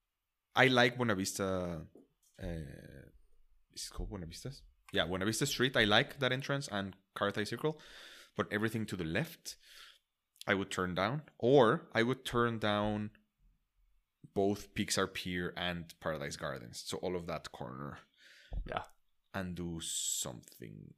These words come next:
Speaker 1: new. Hopefully something non-I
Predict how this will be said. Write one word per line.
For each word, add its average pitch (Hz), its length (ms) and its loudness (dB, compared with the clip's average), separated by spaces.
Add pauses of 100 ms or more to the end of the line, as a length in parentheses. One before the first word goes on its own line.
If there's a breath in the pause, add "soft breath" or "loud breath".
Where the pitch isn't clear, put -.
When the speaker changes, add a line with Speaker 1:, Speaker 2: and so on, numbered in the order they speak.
Speaker 1:
new. 95 540 -4 (800 loud breath)
Hopefully 120 560 -2
something 104 680 -4
non-I 92 540 -4